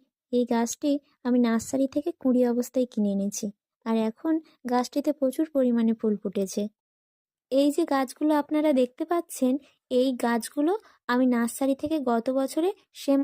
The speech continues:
অবস্থায় কিনে এনেছিলাম, কিন্তু এক বছর ধরে এই গাছগুলোকে লালন পালন করার পরেও এই নতুন কিনে আনা গাছগুলোর মতো আমি সুন্দরভাবে রাখতে পারিনি। যারা যারা গত বছরের মল্লিকা গাছ টবে রেখেছেন,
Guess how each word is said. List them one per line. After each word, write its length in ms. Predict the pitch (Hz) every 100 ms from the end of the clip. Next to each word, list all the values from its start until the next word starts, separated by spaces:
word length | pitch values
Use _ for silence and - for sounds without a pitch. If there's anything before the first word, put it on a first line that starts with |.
| -
অবস্থায় 440 | 240 269 277 - 403
কিনে 240 | - 247 220
এনেছিলাম, 480 | 214 214 202 214 226 - _ _ _ _ _
কিন্তু 380 | - 285 320 302 262 269 _ - 226
এক 80 | 214
বছর 260 | 233 247 285 -
ধরে 160 | 294 294
এই 100 | 269
গাছগুলোকে 580 | 240 233 226 254 262 277
লালন 340 | 254 220 220 226
পালন 260 | 240 240 254
করার 320 | 247 220 233 233
পরেও 360 | 220 220 240 226 - _ -
এই 140 | 233 233
নতুন 280 | 220 214 269 285
কিনে 280 | - 247 240
আনা 160 | 247 262
গাছগুলোর 580 | 226 220 208 - 247 254 247
মতো 200 | 247 220 226 _ _
আমি 180 | 226 233 -
সুন্দরভাবে 560 | 233 220 226 226 240 240
রাখতে 300 | 214 - 208
পারিনি। 400 | 202 202 196 196 - _ _ _ _ _ _ _ -
যারা 360 | 247 247 240 247
যারা 220 | 277 294 269
গত 180 | 240 226 247
বছরের 360 | 254 254 - 294
মল্লিকা 480 | 277 233 226 247 262
গাছ 200 | 269 277 -
টবে 240 | 240 233 247
রেখেছেন, 500 | 269 269 311 262